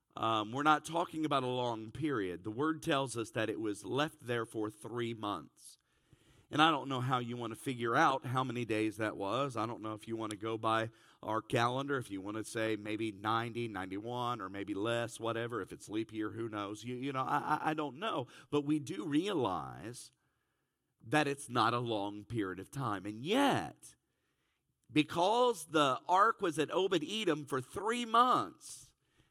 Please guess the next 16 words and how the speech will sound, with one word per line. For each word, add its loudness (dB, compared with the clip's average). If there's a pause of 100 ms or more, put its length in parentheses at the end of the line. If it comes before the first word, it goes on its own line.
this -4
is -4
what 4
we 4
read. -4 (400)
And 4
this 2
really 4
gets 4
my 4
mind 0
wondering. -2 (1600)
It 2
says 0
that -2
God 4